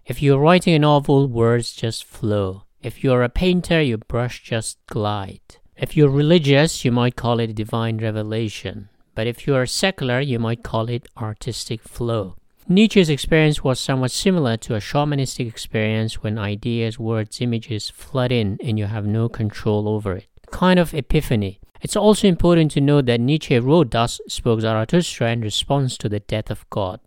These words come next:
in which he offers his solution to nihilism, that everything is meaningless. Humans have lost purpose. Life has no inherent meaning anymore.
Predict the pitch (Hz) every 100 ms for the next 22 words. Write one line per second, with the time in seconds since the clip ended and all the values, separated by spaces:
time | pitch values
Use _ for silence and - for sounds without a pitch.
0 | - - 107 104 - 113 110 143 - 147
1 | - - 165 - 120 113 117 - 117 113
2 | - 110 110 107 104 107 101 92 - _
3 | - 107 117 123 - 117 113 107 - 101
4 | 107 110 98 95 87 - - - - -
5 | 170 185 180 - 143 135 135 135 - _
6 | - 127 - 101 - - - - - 127
7 | 143 151 143 120 - 127 120 117 117 113
8 | 113 123 117 110 101 95 95 101